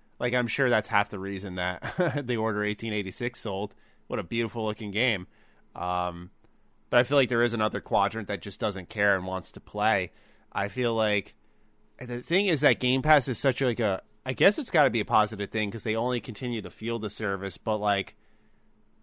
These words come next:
there's just genuinely no reason to buy an Xbox, especially, like, if you're gonna get a Series X, you should just look into maybe saving a little extra money if you're financially able to and get, like, a mid-tier P C. I'm sure even, like, something like that could,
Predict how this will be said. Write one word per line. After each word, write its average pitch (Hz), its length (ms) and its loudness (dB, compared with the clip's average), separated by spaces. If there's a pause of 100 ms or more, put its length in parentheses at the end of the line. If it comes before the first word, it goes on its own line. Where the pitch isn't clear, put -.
there's 120 240 -2
just 120 320 -2
genuinely 107 540 0
no 98 180 -2
reason 98 400 -4
to 95 140 -10
buy 95 260 4
an 90 120 -4
Xbox, 90 480 -6
especially, 113 440 -4
like, 101 140 -6
if 101 60 -10
you're 117 100 -4
gonna 127 180 0
get 107 120 0
a 101 40 -4
Series 101 380 -4
X, 117 200 0
you 107 100 -6
should 113 160 -6
just 117 200 -2
look 110 300 -2
into 104 200 -4
maybe 104 320 0
saving 104 320 -2
a 98 60 -4
little 98 180 -2
extra 131 360 0
money 104 300 0
if 107 120 -6
you're 104 80 -4
financially 101 640 -4
able 139 200 -4
to 185 280 -4 (960)
and 110 100 -10
get, 107 160 -6
like, 127 140 -4
a 117 60 0
mid-tier 107 480 -4
P 107 240 -8
C. 120 340 -4 (340)
I'm 101 100 -10
sure 151 160 -2
even, 110 340 -4
like, 95 300 -6
something 131 300 -6
like 95 180 -4
that 104 240 0
could, 87 240 -10